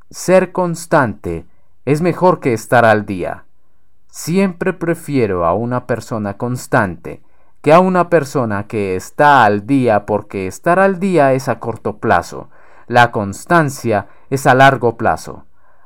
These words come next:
La constancia se ha devaluado mucho. Proviene del corazón.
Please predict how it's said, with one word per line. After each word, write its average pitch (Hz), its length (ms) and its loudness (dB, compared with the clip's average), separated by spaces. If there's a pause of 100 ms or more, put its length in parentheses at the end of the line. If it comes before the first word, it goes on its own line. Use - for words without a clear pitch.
La 107 160 2
constancia 156 640 -2
se 139 160 -2
ha 107 160 6
devaluado 92 640 0
mucho. 87 520 -12 (380)
Proviene 185 420 4
del 185 200 4
corazón. 143 760 2